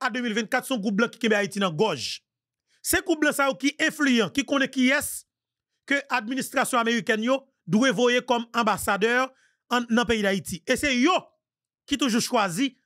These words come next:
ambassadeur pour Haïti. Parce que Haïti, c'est business pa yo. Haïti, c'est business pa yo. Politiciens, c'est employé yo. Politiciens a détruit Haïti pour aider étrangers ça riche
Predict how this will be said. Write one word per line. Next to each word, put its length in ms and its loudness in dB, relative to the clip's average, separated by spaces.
ambassadeur 540 0
pour 120 -2
Haïti. 400 -6
Parce 180 -2
que 220 0
Haïti, 480 -2
c'est 220 0
business 360 -2
pa 220 -2
yo. 160 -4
Haïti, 340 -4
c'est 100 2
business 200 2
pa 180 0
yo. 160 2
Politiciens, 540 2
c'est 140 0
employé 420 2
yo. 180 -6
Politiciens 580 0
a 80 0
détruit 360 0
Haïti 520 -2
pour 260 -2
aider 380 2
étrangers 320 0
ça 160 0
riche 340 0